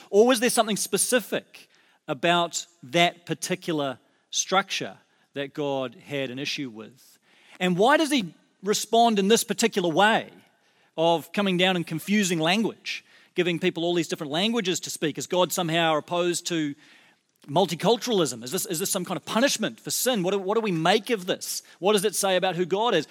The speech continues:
And how do we get from this ancient story to our lives in the twenty-first century today? What possible bearing does it have on our lives? So I wanna unpack a little bit of this with you. I wanna walk through the story,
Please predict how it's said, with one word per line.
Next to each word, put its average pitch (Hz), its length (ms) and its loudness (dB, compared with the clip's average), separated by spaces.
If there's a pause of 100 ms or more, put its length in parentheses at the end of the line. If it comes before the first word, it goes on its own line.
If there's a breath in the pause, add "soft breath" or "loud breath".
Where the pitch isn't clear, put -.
(140 loud breath)
And 180 120 0
how 208 120 6
do 262 80 6
we 254 100 2
get 214 220 -2
from 208 120 -6
this 202 220 -2
ancient 202 320 -2
story 180 540 0
to 175 240 -2
our 175 200 2
lives 165 320 2
in 156 60 -6
the 143 60 -8
twenty-first 160 440 -6
century 147 320 -8
today? 143 280 -6
What 170 240 -4
possible 160 340 -6
bearing 143 360 -4
does 123 100 -10
it 123 80 -14
have 123 320 -12 (260 soft breath)
on 143 140 -6
our 131 120 -6
lives? 127 300 -6 (220 loud breath)
So 196 120 2
I 196 40 8
wanna 285 220 4
unpack 220 440 2
a 226 60 0
little 208 180 0
bit 175 120 0
of 160 40 -2
this 160 180 -4
with 175 200 -4
you. 170 260 2
I - 160 -20
wanna 196 160 -2
walk 196 340 4
through 214 220 -4
the 190 80 -2
story, 202 640 2